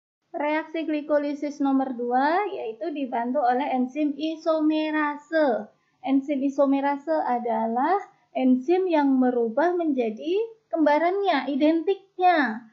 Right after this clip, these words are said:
Di sini fokus merubah glukosa menjadi fruktosa.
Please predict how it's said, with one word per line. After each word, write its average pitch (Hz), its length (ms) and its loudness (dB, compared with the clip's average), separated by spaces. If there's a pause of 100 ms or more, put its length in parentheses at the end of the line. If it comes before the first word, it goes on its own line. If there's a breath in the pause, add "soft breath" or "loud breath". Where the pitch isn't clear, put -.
(340 loud breath)
Di 277 120 -2
sini 294 440 -2 (320)
fokus 320 560 -2
merubah 294 640 0
glukosa 262 600 0
menjadi 254 520 0 (360)
fruktosa. 254 1200 -2